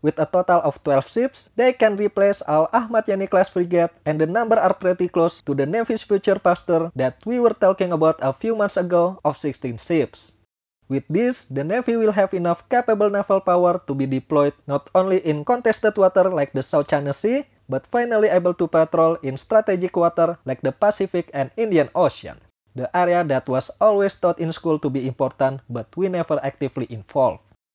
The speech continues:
How about the capability? With this mix of ships, the Navy will finally have the capability in all spectrum of warfare. Iver Huitfeldt will be responsible for air defense warfare,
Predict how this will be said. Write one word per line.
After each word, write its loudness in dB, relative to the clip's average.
How 4
about 2
the 0
capability? 0
With -2
this 0
mix 0
of 2
ships, -4
the -4
Navy -2
will 2
finally 0
have 2
the -2
capability 2
in -2
all 4
spectrum -2
of -4
warfare. -2
Iver 2
Huitfeldt 2
will 0
be 4
responsible 0
for 0
air 6
defense -2
warfare, 0